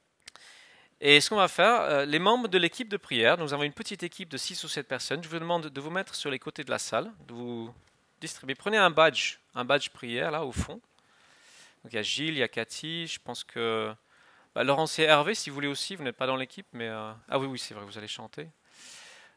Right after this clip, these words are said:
Voilà, ceux qui sont dans l'équipe, euh, mettez-vous un peu à... autour de la salle. Et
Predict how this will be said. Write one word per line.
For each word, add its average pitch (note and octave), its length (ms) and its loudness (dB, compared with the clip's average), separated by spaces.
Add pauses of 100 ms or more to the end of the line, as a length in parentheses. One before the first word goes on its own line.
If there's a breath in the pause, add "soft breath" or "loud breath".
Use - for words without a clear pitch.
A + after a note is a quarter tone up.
(100)
Voilà, C3+ 240 12
ceux - 140 0
qui G#3+ 120 -4
sont F#3+ 200 0
dans F3 120 10
l'équipe, E3 400 6
euh, C3+ 160 6
mettez-vous G#3 440 0
un E3+ 120 4
peu F3+ 140 2
à... C3 360 6
autour C#3 300 -8
de C3+ 60 -6
la A#2+ 100 6
salle. C#3+ 380 -2 (2250 soft breath)
Et G#3+ 360 12